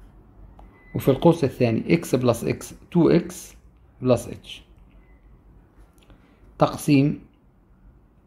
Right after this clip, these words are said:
اتش في اكس سكوير في اكس بلس اتش الكل سكوير. وصلنا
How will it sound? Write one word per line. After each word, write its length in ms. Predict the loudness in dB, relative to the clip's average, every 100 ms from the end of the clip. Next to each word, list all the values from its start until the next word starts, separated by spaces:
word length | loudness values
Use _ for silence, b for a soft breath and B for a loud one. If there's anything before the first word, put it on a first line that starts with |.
| -6
اتش 300 | -6 -6 -8
في 180 | -4
اكس 220 | -4 -4 -12
سكوير 640 | -12 -4 0 0 0 -8 -20 _ _ -20 -20 _ -16
في 220 | -6 -2
اكس 280 | -2 -4 -8
بلس 400 | -6 -6 -8 -6
اتش 420 | -8 -8 -12 -14 -12
الكل 340 | -8 -4 -4
سكوير. 240 | -6 -12 -6
وصلنا 720 | -2 4 4 6 4 0 -8